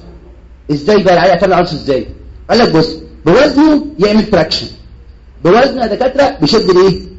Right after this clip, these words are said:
بيشد الهيد تحت. يعني انت فاهمين الم-، اللي فات كان اسمها ايه؟ جو فليكشن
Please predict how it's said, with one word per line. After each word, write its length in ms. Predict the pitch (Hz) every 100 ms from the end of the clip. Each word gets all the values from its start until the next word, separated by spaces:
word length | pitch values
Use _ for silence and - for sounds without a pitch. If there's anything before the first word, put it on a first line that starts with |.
| -
بيشد 540 | 151 151 226 240 - - - - - - - -
الهيد 420 | 156 156 214 170 151
تحت. 260 | 147 - - - - - - 139
يعني 200 | 143 160
انت 120 | 165
فاهمين 360 | 127 165 240
الم-، 160 | 202 165
اللي 140 | 147
فات 200 | 175 220
كان 120 | 180 -
اسمها 180 | 196
ايه؟ 180 | 180 -
جو 180 | 123 233
فليكشن 600 | 226 220 233 - 262